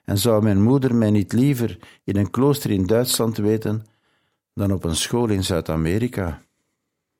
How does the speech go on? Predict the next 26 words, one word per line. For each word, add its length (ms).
De 180
familie 400
van 160
Edith 400
is 140
volslagen 760
onwetend 640
van 160
haar 260
beslissing. 600
Beetje 720
bij 240
beetje 440
begint 380
Edith 720
het 220
een 220
en 140
ander 380
aan 120
haar 180
broers 400
en 140
zusters 440
te 120
vertellen, 640